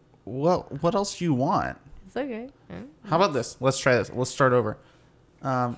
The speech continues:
Speaker 1: Katie, do you use Snapchat a lot?
Speaker 2: Oh my God, I def-, I do use Snapchat. It's, I'm not gonna tell you.
Speaker 1: Do you use Instagram a lot?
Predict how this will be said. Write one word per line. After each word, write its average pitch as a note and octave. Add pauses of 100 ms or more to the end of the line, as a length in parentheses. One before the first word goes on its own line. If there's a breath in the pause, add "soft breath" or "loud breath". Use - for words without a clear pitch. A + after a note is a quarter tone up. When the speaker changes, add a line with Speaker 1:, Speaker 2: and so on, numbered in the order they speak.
Speaker 1:
Katie, G3 (200)
do -
you C#4
use D#3+
Snapchat D#3+
a D3+
lot? E3 (100)
Speaker 2:
Oh -
my C4+
God, C#4
I C4
def-, B3 (100)
I C4 (140)
do D4+
use D4
Snapchat. G3
It's, B3+
I'm F#3+
not F3+
gonna D#3
tell -
you. G3+ (920 soft breath)
Speaker 1:
Do D3+
you D3
use C#3+
Instagram D#3+
a F#3+
lot? A3+